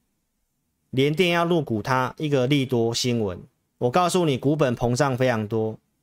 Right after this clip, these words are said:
股价也不便宜了。所以星期一你不要追，你可以避开这个。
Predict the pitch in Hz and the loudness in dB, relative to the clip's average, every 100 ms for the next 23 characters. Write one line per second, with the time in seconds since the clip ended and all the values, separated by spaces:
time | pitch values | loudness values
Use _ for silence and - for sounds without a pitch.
0 | _ _ _ _ - 120 120 165 139 110 | _ _ _ _ -4 -2 0 0 0 0
1 | 139 127 110 110 92 87 110 _ _ _ | -2 0 0 -2 -4 -8 -14 _ _ _
2 | _ _ _ _ _ _ _ _ _ _ | _ _ _ _ _ _ _ _ _ _
3 | - - 190 208 226 180 170 196 147 117 | -10 -2 0 0 0 2 2 2 0 0
4 | 139 156 156 135 131 131 156 _ _ _ | 0 0 0 0 0 -2 -6 _ _ _
5 | 120 131 156 - 143 123 120 113 113 104 | -4 -2 -2 0 -2 -2 -2 -2 -4 -6